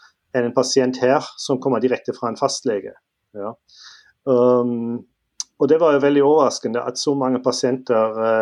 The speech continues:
eh, da trodde egentlig at, at M R-funnet var så mye viktigere enn klinisk undersøkelse og anamnese.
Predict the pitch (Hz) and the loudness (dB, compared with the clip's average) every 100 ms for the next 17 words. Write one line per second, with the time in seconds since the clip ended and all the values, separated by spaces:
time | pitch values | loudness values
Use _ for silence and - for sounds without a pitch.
0 | 110 110 - _ _ _ _ - 113 113 | 2 0 -4 _ _ _ _ -2 2 2
1 | 110 107 - _ _ _ _ _ _ - | 2 0 -4 _ _ _ _ _ _ -8
2 | - 131 123 113 110 - - 135 120 117 | -6 -4 0 0 -2 -8 -2 0 0 -2
3 | 117 117 117 - 127 127 139 131 117 - | -2 -2 -4 -6 -6 -2 0 2 0 0
4 | 135 110 117 110 135 120 120 123 127 123 | 0 2 0 0 -2 -2 0 -2 -4 -6
5 | 113 107 117 107 - 120 110 - 117 107 | -4 -4 -6 -8 -4 -2 -2 -6 -6 -4
6 | 123 120 - - 107 113 110 107 123 - | -2 -2 -4 -6 -6 -4 -6 -4 -4 -2
7 | 120 | -2